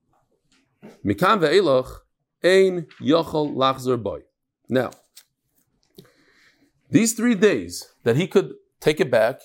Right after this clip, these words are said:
he could regret his decision of making it hefker, apply also when someone else comes along and grabs the field.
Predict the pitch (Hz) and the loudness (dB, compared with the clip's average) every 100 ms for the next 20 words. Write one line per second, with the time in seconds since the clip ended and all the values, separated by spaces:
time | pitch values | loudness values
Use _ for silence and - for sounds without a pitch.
0 | - 131 143 131 101 101 170 151 - 117 | -8 -6 -2 -2 -4 -2 0 0 -4 -8
1 | 117 - 165 123 113 92 - 117 101 147 | -8 2 2 2 -4 -8 -12 -12 -6 -8
2 | 147 123 95 87 - 175 196 _ _ _ | -4 -6 -6 -14 -10 -10 -10 _ _ _
3 | _ _ _ _ _ _ _ _ _ _ | _ _ _ _ _ _ _ _ _ _
4 | - - - 202 220 196 185 226 262 - | -8 -8 2 2 2 0 0 2 0 0
5 | 185 165 180 190 _ - 139 147 - - | 2 2 0 -8 _ -2 0 0 -4 0
6 | 226 226 220 220 - 226 208 196 - - | 0 2 0 0 0 2 2 -2 -8 -4
7 | 202 190 196 220 233 190 175 175 165 _ | -2 0 2 2 2 2 0 -6 -16 _
8 | _ _ _ _ _ 143 143 139 190 196 | _ _ _ _ _ -2 -2 2 2 2
9 | 160 165 - 151 101 | 0 -12 -10 -8 -8